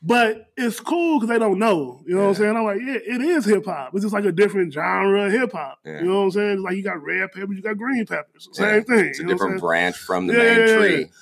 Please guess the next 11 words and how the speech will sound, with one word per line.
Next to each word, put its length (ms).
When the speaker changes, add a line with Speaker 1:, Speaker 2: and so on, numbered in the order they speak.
Speaker 2:
Yeah. 60
Speaker 1:
But 140
they're 160
really 460
eager 560
to 120
learn 360
about 280
the 80
culture, 400
though, 340